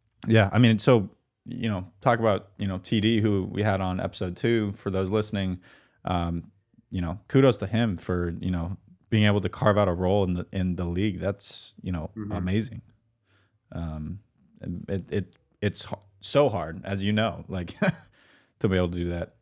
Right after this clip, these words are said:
Speaker 1: Um, so, so, okay, so we're gonna transition here to, you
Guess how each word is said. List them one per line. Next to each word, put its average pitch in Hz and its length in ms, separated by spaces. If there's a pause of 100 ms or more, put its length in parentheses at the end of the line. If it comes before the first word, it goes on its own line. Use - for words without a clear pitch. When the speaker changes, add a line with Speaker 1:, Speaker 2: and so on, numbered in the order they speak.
(120)
Speaker 1:
Um, 85 420 (380)
so, 82 380 (600)
so, 131 260 (240)
okay, 127 260
so 131 300
we're 120 220
gonna 147 160
transition 123 540
here 113 260
to, 117 720 (420)
you 151 540